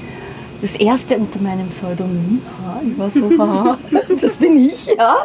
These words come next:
Äh, da habe ich mir sehr wohl genau Gedanken gemacht, zigmal überlegt, passt das überhaupt rein?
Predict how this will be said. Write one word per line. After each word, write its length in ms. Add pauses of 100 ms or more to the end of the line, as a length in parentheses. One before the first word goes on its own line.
(760)
Äh, 240 (640)
da 140
habe 180
ich 60
mir 100
sehr 260
wohl 260
genau 320
Gedanken 540
gemacht, 360 (300)
zigmal 540
überlegt, 560
passt 300
das 160
überhaupt 680
rein? 400